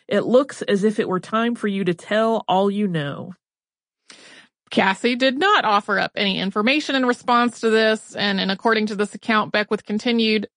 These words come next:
Speaker 2: "You've ruined me. But I'm not so sure yet you are a fraud. I've stood by you to my last dollar, and I do think now is the time for you to make known all.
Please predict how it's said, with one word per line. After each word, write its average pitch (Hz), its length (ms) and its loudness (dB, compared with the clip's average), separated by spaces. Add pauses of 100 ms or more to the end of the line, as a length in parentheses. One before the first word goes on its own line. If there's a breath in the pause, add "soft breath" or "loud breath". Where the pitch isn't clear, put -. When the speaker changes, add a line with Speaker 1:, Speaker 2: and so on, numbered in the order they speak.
Speaker 2:
"You've 269 560 4
ruined 214 680 2
me. 107 400 -6 (260)
But 202 100 0
I'm 202 120 0
not 226 220 2
so 269 200 0
sure 214 400 2
yet 190 380 0
you 208 140 0
are 220 180 4
a 277 40 0
fraud. 240 760 0
I've 247 160 -4
stood 320 320 -2
by 240 200 4
you 240 260 -6
to - 120 -8
my 196 140 0
last 247 380 0
dollar, 214 520 2
and 160 160 -2
I 208 120 0
do 240 260 -2
think 254 260 0
now 185 280 0
is 208 140 -2
the 254 40 -12
time 185 360 -2
for 196 80 -6
you 196 100 -2
to 208 80 0
make 180 260 -2
known 208 220 2
all. 254 520 0